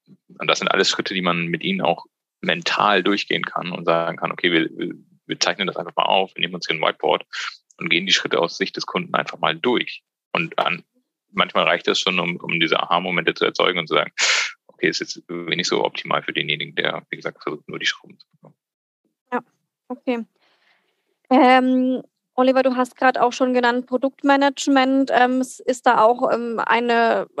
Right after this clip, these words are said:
Speaker 2: Rolle, die mit an den Tisch gehört. Ich könnte mir vorstellen, vielleicht auch noch Kundenservice, wenn's gibt im Unternehmen. Die haben ja sehr viel mit dem Kunden zu tun.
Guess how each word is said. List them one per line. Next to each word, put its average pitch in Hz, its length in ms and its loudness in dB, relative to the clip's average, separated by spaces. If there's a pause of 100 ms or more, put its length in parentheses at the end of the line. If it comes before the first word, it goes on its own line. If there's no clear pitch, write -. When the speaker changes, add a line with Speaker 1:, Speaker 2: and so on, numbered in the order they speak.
Speaker 2:
Rolle, 254 320 6
die 254 180 -2
mit 247 380 -2
an 233 80 0
den 240 140 -2
Tisch 269 280 -4
gehört. 254 380 4
Ich 254 100 -6
könnte 240 200 0
mir 240 80 -2
vorstellen, 240 420 0
vielleicht 233 200 0
auch 233 100 2
noch 233 140 -4
Kundenservice, 262 880 2
wenn's 254 240 -2
gibt 262 200 -4
im 247 100 -2
Unternehmen. 247 520 0
Die 247 100 2
haben 240 120 0
ja 240 100 2
sehr 233 240 2
viel 247 140 0
mit 240 100 -2
dem 247 140 0
Kunden 254 320 0
zu 254 140 2
tun. 254 280 0